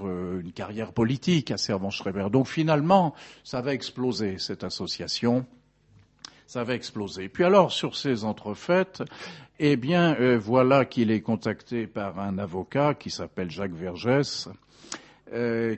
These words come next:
qui, euh, doit défendre les, euh, des combattants du F L N qui ont tenté d'assassiner Jacques Soustel, qui était donc, euh, qui avait été donc, euh, gouverneur général de l'Algérie,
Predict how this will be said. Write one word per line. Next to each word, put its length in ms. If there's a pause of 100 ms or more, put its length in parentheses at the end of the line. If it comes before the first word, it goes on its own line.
qui, 560
euh, 240
doit 400
défendre 1080
les, 520
euh, 300
des 180
combattants 640
du 320
F 140
L 160
N 400
qui 160
ont 100
tenté 440
d'assassiner 720
Jacques 220
Soustel, 600
qui 120
était 360
donc, 300 (160)
euh, 160 (440)
qui 60
avait 200
été 260
donc, 400
euh, 80
gouverneur 520
général 560
de 100
l'Algérie, 720